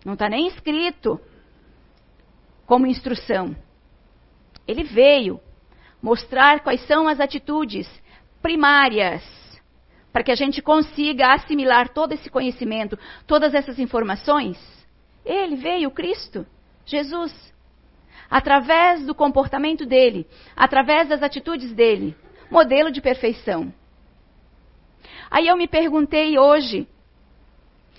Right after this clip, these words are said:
hoje à tarde eu me perguntei o quanto, o quanto eu estou, o quanto eu estou fazendo, o quanto eu estou aplicando, o quanto eu estou conseguindo fazer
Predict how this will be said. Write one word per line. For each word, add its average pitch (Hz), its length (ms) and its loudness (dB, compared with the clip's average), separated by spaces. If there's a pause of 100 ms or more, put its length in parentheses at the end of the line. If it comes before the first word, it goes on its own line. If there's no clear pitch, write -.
(340)
hoje 285 200 0
à 311 60 2
tarde 269 300 0
eu 277 60 0
me 277 80 -2
perguntei 269 460 0
o 269 40 -2
quanto, 339 880 -2 (1700)
o 302 80 -4
quanto 392 420 2
eu 330 60 0
estou, - 340 -8 (880)
o - 100 -6
quanto 415 300 4
eu 392 60 -2
estou 370 260 0
fazendo, 277 1080 0 (220)
o - 100 -2
quanto 370 340 2
eu 349 60 0
estou 320 300 0
aplicando, 330 600 0
o 311 40 -6
quanto 370 280 0
eu 349 80 -4
estou 339 300 -2
conseguindo 311 800 0
fazer 226 720 2